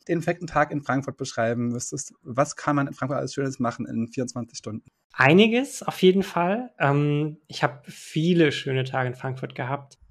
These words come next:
Speaker 2: Ein gemeinsamer Nenner, der alle schönen Tage verbindet, ist so ein bisschen der Main. Also der Main zieht gerade im Sommer einfach total an. Ähm, deswegen ist es auch einfach das Mainufer immer auch so voll mit, mit jungen Leuten, die dann da sitzen und, ähm,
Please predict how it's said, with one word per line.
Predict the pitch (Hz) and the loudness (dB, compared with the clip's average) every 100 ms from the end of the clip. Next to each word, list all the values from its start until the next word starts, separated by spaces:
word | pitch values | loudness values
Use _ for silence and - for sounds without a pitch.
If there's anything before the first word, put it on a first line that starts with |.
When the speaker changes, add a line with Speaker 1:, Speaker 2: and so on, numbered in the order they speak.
| - | -2
Speaker 2:
Ein | 143 156 160 160 156 | 2 4 4 2 2
gemeinsamer | 147 143 143 147 143 | 2 2 2 2 0
Nenner, | 143 151 160 156 147 | 0 0 2 2 0
der | - 143 135 135 147 160 _ | -2 -2 0 0 -2 -10 _
alle | - 143 143 139 | -8 -4 -2 0
schönen | - 139 | 0 -2
Tage | 139 135 | -2 -4
verbindet, | 131 131 135 147 | -4 -2 -2 -2
ist | - | -6
so | - | -6
ein | |
bisschen | 131 131 131 135 | -6 -4 -4 -4
der | - 117 | -6 -6
Main. | 117 120 165 240 - _ _ - | -6 -4 -4 -4 -10 _ _ -6
Also | 143 | 0
der | 139 | 2
Main | 131 135 156 | 4 6 6
zieht | 156 165 156 | 2 0 0
gerade | - 131 151 | 0 4 4
im | 139 | 4
Sommer | 135 139 151 | 2 0 0
einfach | 139 131 139 | 0 -4 -8
total | - - 135 135 | -10 -6 -4 -2
an. | 131 156 208 - - - - - | -2 -2 -4 -10 -20 -20 -20 0
Ähm, | 135 135 135 131 131 | 2 4 2 -2 -2
deswegen | 135 147 143 | -2 0 0
ist | 131 | -4
es | - - | -8 -6
auch | 143 - | -6 -4
einfach | 135 131 143 131 | -6 -4 -6 -6
das | 139 - | -12 -2
Mainufer | 139 147 165 143 - 143 | 2 4 4 -2 -4 -4
immer | 135 135 143 | -2 -2 -4
auch | 135 | -6
so | - 160 | -2 0
voll | 160 - 156 156 165 156 | 0 4 6 8 8 6
mit, | 147 143 - | 2 -2 -4
mit | 147 143 | -4 -2
jungen | 147 143 139 | -2 -2 0
Leuten, | 135 139 143 135 131 | 0 0 0 -2 -2
die | 127 | -2
dann | 127 | -4
da | 127 127 | -2 0
sitzen | 131 131 - 127 131 135 | 0 -2 -4 -2 -2 -2
und, | 123 123 - | -4 -4 -4
ähm, | 127 117 | -4 -4